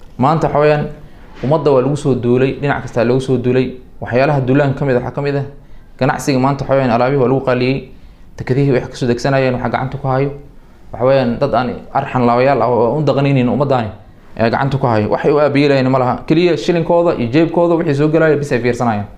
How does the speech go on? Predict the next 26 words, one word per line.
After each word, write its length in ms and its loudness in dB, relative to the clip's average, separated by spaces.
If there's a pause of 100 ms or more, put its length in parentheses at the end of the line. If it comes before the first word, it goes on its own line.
(300)
Annaga 180 0
waxaa 140 0
la 60 2
rabaa 120 2
insha 120 0
Allah 120 2
tacaala, 280 0
maadaama 360 0
aan 200 -2
wilaayaadkan 400 2
ku 100 -14
sugannahay, 360 2 (520)
waxaa 140 0
la 60 4
rabaa 140 2
insha 140 0
Allah 100 2
tacaala 220 2
beeca 280 0
dadka 220 -2
in 80 -2
loo 100 2
fududeeyo 560 -2
oo 100 0
loo 140 2
dhimriyo, 420 2